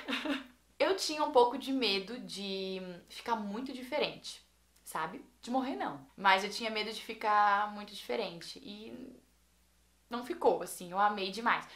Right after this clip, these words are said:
Ficou super diferente, mas um diferente que eu gostei bastante. Sobre os valores, gente, ah, eu não gosto, eu não vou ficar falando sobre valores aqui, eu acho que não é legal até expor o valor do médico e tudo mais, mas se vocês tiverem interesse, me chama lá no meu Instagram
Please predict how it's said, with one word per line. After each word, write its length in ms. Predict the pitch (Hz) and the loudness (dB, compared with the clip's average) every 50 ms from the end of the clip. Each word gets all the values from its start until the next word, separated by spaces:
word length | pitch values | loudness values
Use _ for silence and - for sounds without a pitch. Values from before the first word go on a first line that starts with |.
| - - | -8 -4
Ficou 260 | - 277 269 262 269 | -2 2 4 4 4
super 320 | 269 - 294 294 415 392 | 4 0 0 2 4 4
diferente, 520 | 359 359 - 302 262 247 240 269 269 - 320 | 4 4 2 4 4 4 4 2 -2 -2 2
mas 360 | 277 254 254 269 262 - - - - - - - | 4 4 4 4 0 -4 -10 -16 -20 -18 -12 -6
um 60 | 247 | -6
diferente 460 | 254 254 254 262 240 233 233 233 - | -4 -2 0 2 2 2 2 0 -4
que 80 | - 247 | -6 -2
eu 40 | 240 | 0
gostei 520 | 247 240 240 - 233 226 233 226 - - _ _ _ - | 0 0 2 0 0 -2 -2 -4 -10 -16 _ _ _ 4
bastante. 600 | - 220 226 226 - - 190 160 - - - - - | 6 6 6 6 2 -2 -4 -4 -6 -10 -12 -12 -8
Sobre 360 | - - 370 381 381 370 370 | 2 4 6 6 6 6 4
os 120 | 339 - | 4 6
valores, 560 | - 285 285 269 240 226 214 208 202 190 185 | 8 10 10 10 10 8 6 6 2 0 -2
gente, 640 | - 226 233 220 196 180 165 - - - 185 - - _ | 0 0 0 0 0 -4 -6 -8 -8 -10 -12 -14 -10 _
ah, 320 | - 208 202 202 196 202 220 | 0 2 2 4 4 4 2
eu 100 | 269 359 | 2 2
não 140 | 427 453 392 | 2 6 10
gosto, 260 | 320 269 277 277 254 | 10 10 10 10 6
eu 80 | 262 | 4
não 120 | 285 311 320 | 2 4 4
vou 120 | 302 285 | 4 4
ficar 200 | 294 - 302 277 | 4 4 2 0
falando 280 | - 269 254 254 247 240 | 2 4 4 4 2 2
sobre 260 | - 254 226 220 240 | -2 -2 -2 -2 0
valores 420 | 220 220 208 196 214 214 214 196 190 | 2 2 2 4 2 0 -2 -2 -4
aqui, 240 | 185 190 - - 208 | -6 -8 -6 0 0
eu 60 | 202 | 2
acho 180 | 202 202 - | 2 0 -2
que 60 | - 196 | -4 -6
não 80 | 190 | -4
é 20 | 185 | -2
legal 260 | 190 185 180 180 180 | -2 0 2 2 0
até 160 | 180 180 180 | 0 0 -2
expor 440 | 180 180 - - - 190 190 196 196 | -4 -4 -6 -8 -4 -2 0 0 0
o 40 | 185 | 0
valor 280 | 185 180 185 180 185 | -2 -4 -4 -4 -6
do 100 | 185 185 | -8 -10
médico 400 | 175 175 180 185 190 185 - - | -8 -6 -6 -6 -6 -8 -10 -12
e 20 | 170 | -14
tudo 200 | - 180 180 175 | -12 -12 -10 -8
mais, 280 | 180 175 180 196 - - - - - - | -8 -8 -8 -8 -10 -14 -20 -20 -12 -10
mas 100 | 359 370 | -8 -6
se 60 | 370 | -4
vocês 280 | 370 349 - 330 302 | -4 -2 -2 -2 -2
tiverem 340 | - - 233 240 226 226 214 | -2 0 0 2 2 2 0
interesse, 420 | 208 - 208 214 415 403 202 - 233 | -2 0 4 4 4 4 2 -2 -4
me 60 | 233 | -4
chama 260 | - - 339 370 349 | -2 0 0 2 4
lá 140 | 320 294 277 | 4 4 4
no 80 | 262 | 2
meu 100 | 247 247 | 0 0
Instagram 580 | 240 226 - - 202 196 180 175 175 190 294 | -2 -2 -2 -4 -6 -6 -6 -4 -2 -2 -2